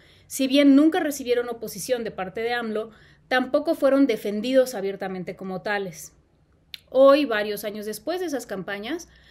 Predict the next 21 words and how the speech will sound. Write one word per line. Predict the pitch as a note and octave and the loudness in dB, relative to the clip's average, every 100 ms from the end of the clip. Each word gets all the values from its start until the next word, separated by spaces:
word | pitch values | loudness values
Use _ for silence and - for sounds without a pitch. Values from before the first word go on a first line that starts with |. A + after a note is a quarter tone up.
| _ - | _ -6
la | G#3+ | -4
penalización | G#3+ A3 A3 G#3+ G#3+ C#4 C4+ | -2 -2 -4 -6 -4 0 0
del | G#3+ | -2
aborto | F#3+ C#4 D#4 B3 | 0 -2 -2 -6
fue | A3+ | -4
declarada | G#3+ G#3+ G3 G3+ G#3 - | -6 -6 -6 -6 -6 -8
inconstitucional | B3 C4 B3 A3 A3 F#3+ F#3+ G#3+ B3+ E4+ E4+ A#3+ | -4 -4 -4 -8 -12 -14 -12 -8 -6 -4 -6 -6
y | A3+ | -6
el | A3+ | -4
matrimonio | A3+ A3+ A#3 D#4 F4+ | -6 -6 -6 -4 -4
entre | C#4 | -6
personas | A#3+ G#3+ A#3 A#3+ | -8 -8 -10 -8
del | G#3 | -10
mismo | G#3 G#3+ G3 | -10 -10 -10
sexo | F3+ A3 - A#3 | -10 -10 -8 -8
es | G3+ | -6
legal | G#3+ F#3+ G3+ | -8 -8 -8
en | F#3+ | -8
todo | F#3 F#3 | -6 -6
el | F#3 | -6
país. | G#3 A#3 - - | -8 -10 -10 -18